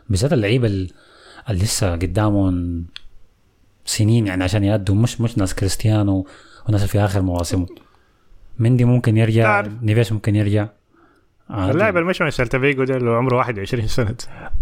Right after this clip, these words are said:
Speaker 1: أيوة، طبعًا دي، دي نقطة كويسة يعني. ده، آه، كارلوس فيجا، آه، واحد من مواهب الدوري الإسباني، نجم صاعد شديد، كل لاعب كانت عليه،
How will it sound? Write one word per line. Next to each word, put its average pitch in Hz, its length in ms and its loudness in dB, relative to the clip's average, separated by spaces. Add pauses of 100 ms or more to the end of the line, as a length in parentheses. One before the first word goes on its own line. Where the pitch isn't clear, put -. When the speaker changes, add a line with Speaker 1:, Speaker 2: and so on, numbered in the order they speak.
Speaker 1:
أيوة، 160 340 6
طبعًا 139 260 4
دي، 131 580 4
دي 123 240 2
نقطة 123 300 2
كويسة 117 340 2
يعني. 82 260 -6 (400)
ده، 175 360 4
آه، 123 680 0
كارلوس 135 280 2
فيجا، 156 300 4 (520)
آه، 110 200 0
واحد 127 200 2
من 117 80 4
مواهب 120 260 6
الدوري 110 220 2
الإسباني، 113 680 0
نجم 113 360 2
صاعد 107 320 0
شديد، 110 420 -2 (760)
كل 123 140 2
لاعب 110 400 2
كانت 107 260 2
عليه، 101 320 2